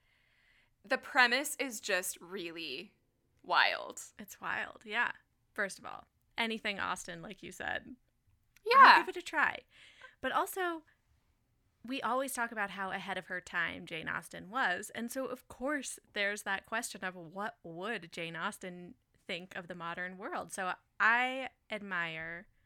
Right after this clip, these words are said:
Speaker 2: an author who's trying to answer that question.
Speaker 1: It has a really cute cover. If nothing else, I think it will be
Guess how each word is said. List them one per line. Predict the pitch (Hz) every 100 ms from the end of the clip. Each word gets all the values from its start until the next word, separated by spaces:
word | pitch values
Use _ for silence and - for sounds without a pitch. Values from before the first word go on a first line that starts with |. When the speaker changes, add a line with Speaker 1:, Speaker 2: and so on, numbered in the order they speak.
| _ _
Speaker 2:
an | 190 175
author | 180 185
who's | 190 202
trying | - 208
to | 226
answer | 247 -
that | - -
question. | - - - - 233 - _ _ _ _ _ _ _ _ _ _ _ _ -
Speaker 1:
It | 240
has | 233 247
a | 254
really | 220 240 254
cute | 247 - 277 -
cover. | 233 202 208 208 208 _ _ _ _ _ _ 214
If | 208
nothing | 208 214 233
else, | 196 180 - 220
I |
think | 220 202
it | 240
will | 220
be | 214 190